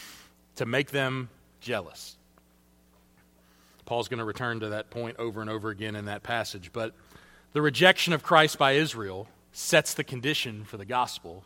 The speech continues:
to go to the Gentiles. And, and that built the church of the living God to the very ends of the earth,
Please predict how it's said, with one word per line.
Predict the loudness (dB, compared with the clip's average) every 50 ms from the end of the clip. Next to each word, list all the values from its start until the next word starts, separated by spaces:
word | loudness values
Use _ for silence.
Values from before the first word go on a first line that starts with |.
| -16 -16
to | -14
go | -10 -10 -10 -10
to | -10 -12
the | -14 -10
Gentiles. | -8 -8 -8 -8 -8 -8 -10 -10 -10 -16 -20 -20 -20 _ _ _ _ -20 _ _ _ _ _ _ _ _ _ _ _ _ _ -2
And, | 0 0 0 -2 -8 -4 -2
and | -2 -2 -2
that | 2 6 6 8 8 6 4 -2
built | -6 -6 -6 -6
the | -8
church | -8 -2 -2 -2 -2 -2 -4 -6 -8 -8 -8 -10
of | -12 -10
the | -10 -8
living | -8 -8 -8 -8 -8
God | -6 -4 -4 -4 -6 -10 -16 -20 _ _ _ _ _ _
to | -4 0
the | 0 2
very | 2 4 4 4 4 4 2 0
ends | -2 -4 -4 -4 -6 -8
of | -6
the | -4 -4 -2
earth, | -2 -2 -4 -6